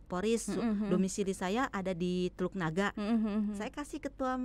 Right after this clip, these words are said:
Speaker 1: yang ada di Poris dan dia yang ada di
Speaker 2: Teluk
Speaker 1: Teluk Naga.
Speaker 2: Naga. Oh.
Speaker 1: Jadi mereka biar itu.
Speaker 2: Berarti mereka yang nanti, "Oh, ini di-, masuk," gitu ya?
Speaker 1: Mm-mm.
Speaker 2: Oke.
Speaker 1: Betul. Jadi, eh,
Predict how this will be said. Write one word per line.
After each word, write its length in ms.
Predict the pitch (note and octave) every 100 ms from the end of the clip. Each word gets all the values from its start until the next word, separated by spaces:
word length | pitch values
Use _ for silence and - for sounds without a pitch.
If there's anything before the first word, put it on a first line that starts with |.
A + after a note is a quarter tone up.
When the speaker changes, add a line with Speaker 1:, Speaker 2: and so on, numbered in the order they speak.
| B3
Speaker 1:
yang 200 | - A3
ada 200 | A3 G#3+
di 80 | G3+
Poris 400 | G#3 G3 G#3 -
dan 120 | G3+
dia 200 | G3+ G3+
yang 80 | F#3
ada 160 | F3+ F#3
di 0 |
Speaker 2:
Teluk 240 | G#3 G#3
Speaker 1:
Teluk 60 | G#3
Naga. 500 | F#3+ F#3+ F3+ E3 F3+
Speaker 2:
Naga. 160 | -
Oh. 320 | E3+ E3 D#3+ D#3+
Speaker 1:
Jadi 160 | F#3
mereka 340 | A3+ G#3 G3 A3
biar 280 | F#3+ E3 D#3
itu. 240 | D3 - C#3+ -
Speaker 2:
Berarti 320 | F3 F3 F3 G#3+
mereka 400 | G#3 F#3+ F#3 G3
yang 240 | F#3 F3+
nanti, 400 | F3 F3+ F#3 G3+ -
"Oh, 120 | -
ini 400 | A3 G3 G#3 A3 G3+
di-, 200 | - -
masuk," 420 | F3 - A3 G#3
gitu 220 | F3 E3+
ya? 320 | F3+ E3+ E3
Speaker 1:
Mm-mm. 320 | D#3+ D#3+ E3 D#3+
Speaker 2:
Oke. 80 |
Speaker 1:
Betul. 240 | E3 E3 D#3
Jadi, 260 | D#3+ D#3+
eh, 80 | -